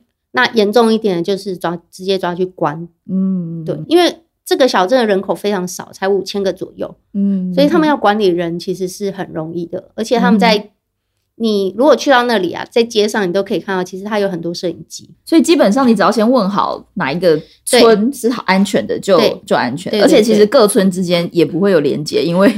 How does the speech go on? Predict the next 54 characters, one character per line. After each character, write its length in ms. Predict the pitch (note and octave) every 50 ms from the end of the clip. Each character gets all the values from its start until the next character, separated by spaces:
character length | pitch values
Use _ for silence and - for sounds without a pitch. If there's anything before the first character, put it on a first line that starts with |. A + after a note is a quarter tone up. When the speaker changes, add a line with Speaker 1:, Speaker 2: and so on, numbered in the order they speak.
| - _ _
Speaker 2:
它 140 | - C4 C#4
就 120 | C#4 C#4+
是 120 | C4+ A3+ B3+
还 120 | F#3+ F#3+
要 120 | F#3+ G3
搭 240 | G3 - F3+ F3 F#3+
船。 280 | G3 - - - - - G#3+ - _ _ - - - - -
Speaker 1:
呃， 440 | A#3+ A#3+ A#3+ A#3 A3+ A3+ A3+ A3+ A3+ -
Speaker 2:
<laughs> 120 | _ _ _
蛮 260 | - G#3+ F#3 F3+ F#3+
远 260 | G3+ G3 E3 D3+ D3 C#3
的。 160 | - - G#3+ -
Speaker 1:
有， 300 | A#3 B3 B3 - - _ _ _ _ -
这 120 | A#4 A4+
个， 140 | E4 D4+ A#3+ A3
这 160 | A3+ F4 F4+
个 100 | E4 C4
也 160 | A#3+ A3+ A#3
很 180 | A3 A3 G3 G#3
有 160 | G#3 F3+ -
趣， 240 | - - - G3+ G3
这 140 | - F#4
个 120 | F4 E4 C#4+
我 120 | B3 A3+
也 80 | A3+ A3
有 100 | G#3+ B3+
写 140 | B3 - E3
在 120 | F#3 F#3+
文 160 | F3+ E3 C#3+ E3
章 180 | - D3+ D3 - -
里， 80 | E3+ C#4
Speaker 2:
嗯 140 | G3 G3+ A#3+
哼。 160 | G#3 F#3+ F#3
Speaker 1:
因 120 | G3 E4+
为 140 | F#4+ F#4+ E4+
它 160 | D#4 D#4+ D#4+
其 220 | D4+ - - B3 A3+
实 140 | A#3 G#3+
蛮 220 | G#3+ G3+ E3+ D#3+ F3+
复 260 | F3+ - - G#3+ F3+
杂 180 | F3 - - - - - - _
的。 80 | _ _ G#3
像 360 | - - D4+ D4 C4 A3 G3 - _ _ _ _
San 280 | - - C4 A#3+ A3
Pedro 420 | A#3 C4+ D4 D4 D4 C#4 A#3 G#3 F#3+
去 340 | - - - F4 D#4 B3 G#3+
San 240 | - - G3+ G3
Diego 440 | F#3+ G3+ G3+ G3 G3+ G3+ G3+ E3 C3 F#3
坐 240 | - - A#3+ G3+
船 260 | F#3+ - F#3+ D#3+ E3+ F3+
是 80 | -
OK 400 | E3 E3+ F3 E3+ - - E3 C#3+
的， 100 | E3 C3
Speaker 2:
对。 100 | - -